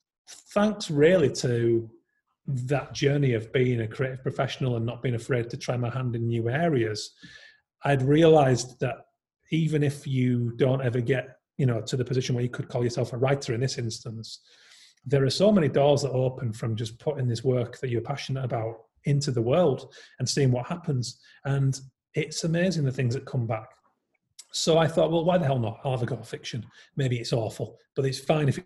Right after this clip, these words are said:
it's awful, because I'll probably get some stuff, funny stories out of it that I can talk about on the podcast." But feedback has been good, and I've really loved writing fiction, and that's what these two books are, but they're very much influenced by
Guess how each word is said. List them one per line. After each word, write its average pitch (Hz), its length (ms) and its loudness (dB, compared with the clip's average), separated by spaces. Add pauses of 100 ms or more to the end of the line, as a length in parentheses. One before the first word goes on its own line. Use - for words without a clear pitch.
(200)
it's 127 140 -10
awful, 117 360 -2
because - 300 -8
I'll 127 140 -2
probably 139 320 0
get 131 140 -4
some 139 120 -2
stuff, - 300 -6 (180)
funny 175 220 2
stories 127 440 2
out 117 140 -2
of 110 80 -6
it 117 120 -6
that 120 120 -6
I - 40 -20
can 117 140 -6
talk 117 240 -6
about 127 140 -2
on 127 60 -8
the 120 80 -6
podcast." - 480 -8 (760)
But 180 380 2
feedback 185 380 2
has 175 100 2
been 175 180 2
good, 226 360 4
and 151 120 0
I've 151 200 0
really 147 180 2
loved 143 180 -2
writing 143 200 0
fiction, 147 400 -4
and 123 280 -2
that's - 200 -8
what 131 100 -4
these 123 220 -4
two - 120 0
books - 320 -4
are, 156 220 -2
but 139 140 -6
they're 127 80 0
very 131 200 0
much 131 280 -4
influenced 123 480 -4
by 117 320 -2